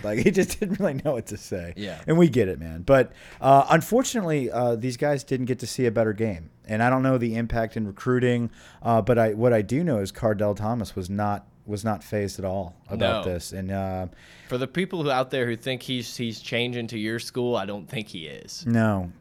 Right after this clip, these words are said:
Speaker 1: Uh, so for those that don't know, Cardell Thomas, our five-star number one offensive line recruit, came out and tweeted, in all caps, by the way.
Speaker 2: Love it.
Speaker 1: Um, th-,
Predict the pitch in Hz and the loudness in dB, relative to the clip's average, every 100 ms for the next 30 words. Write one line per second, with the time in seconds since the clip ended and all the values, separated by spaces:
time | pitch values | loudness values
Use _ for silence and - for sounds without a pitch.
0 | - 104 101 101 98 - - 110 123 135 | -4 -2 0 -2 -4 -4 0 2 6 4
1 | 117 120 98 113 104 104 98 113 107 98 | 6 2 4 2 2 -2 0 2 2 2
2 | 104 101 95 95 - 101 98 - 101 95 | -2 -2 -2 -4 0 -2 -2 -2 -2 -2
3 | 92 - - - 117 123 117 113 107 101 | -4 -10 -20 -6 0 2 4 2 2 0
4 | 104 95 98 98 92 - 110 101 95 - | -4 -4 -2 -2 -4 -4 0 2 0 -4
5 | 110 107 104 98 90 - 101 98 90 - | -4 -2 -2 -2 -6 -4 -4 -2 -4 -2
6 | 117 107 101 98 87 - - 90 87 90 | 0 0 -2 -8 -8 -12 -10 -6 -4 -6
7 | 90 90 101 98 92 - - 104 101 95 | -6 -8 -8 -8 -8 -14 -2 2 4 4
8 | 92 92 80 98 101 | 0 -6 -8 -6 -6